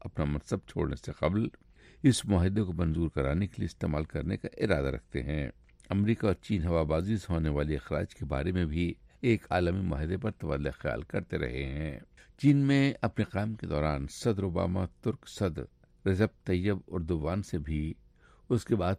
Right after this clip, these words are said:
پہلی بار ملنے کا ارادہ رکھتے ہیں، جبکہ ترکی میں جولائی میں ان کی حکومت کے خلاف ایک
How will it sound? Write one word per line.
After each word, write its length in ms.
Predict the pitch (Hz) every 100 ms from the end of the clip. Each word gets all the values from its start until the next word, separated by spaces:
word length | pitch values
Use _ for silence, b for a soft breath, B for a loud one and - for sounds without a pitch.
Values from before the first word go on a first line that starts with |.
| -
پہلی 240 | 90 95
بار 260 | 113 82 76 82
ملنے 260 | 80 90
کا 120 | - 95
ارادہ 300 | 78 71 76
رکھتے 400 | 64 - - 85
ہیں، 140 | 98
جبکہ 400 | 90 80 - 87 -
ترکی 380 | - - - 101
میں 180 | 87 85
جولائی 340 | - 69 71 98
میں 140 | 90
ان 100 | 82
کی 160 | 78 65
حکومت 500 | 65 - - 92 -
کے 100 | 90
خلاف 400 | - 76 82 85 - _ b -
ایک 240 | 110 -